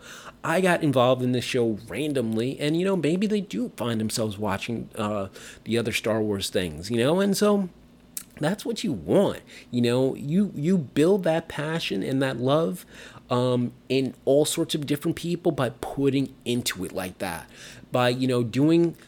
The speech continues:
something like The Bad Batch that will, you know, take something that's very minor,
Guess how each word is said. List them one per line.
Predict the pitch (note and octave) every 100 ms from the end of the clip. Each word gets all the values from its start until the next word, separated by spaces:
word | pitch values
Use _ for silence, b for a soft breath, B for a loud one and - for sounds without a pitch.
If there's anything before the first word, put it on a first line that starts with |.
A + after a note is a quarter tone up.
| B
something | - C#3+ E3+ C#3+
like | A2+ B2+ D#3+ D#3
The |
Bad | C#3 D3 D3+ D3
Batch | C#3 D3+ E3+ -
that | C#3+ C3 B2
will, | B2+ B2+ C3
you | C#3
know, | C3+
take | B2+ F3 F#3+
something | B3 A#3+ B3
that's | G#3
very | D#3+ F#3+ A#3+ A#3
minor, | F#3 A#3 C4+ G2 -